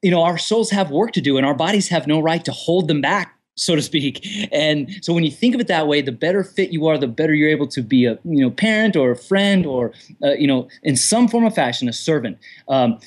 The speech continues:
there's really, we, we can't get past the evidence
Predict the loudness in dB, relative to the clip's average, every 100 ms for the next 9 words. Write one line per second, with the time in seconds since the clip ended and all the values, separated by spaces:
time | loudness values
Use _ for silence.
0 | -18 -2 -2 0 2 4 4 2 -2 0
1 | 0 0 -14 -20 -20 -20 -12 -4 0 0
2 | 2 0 0 2 2 0 -8 -14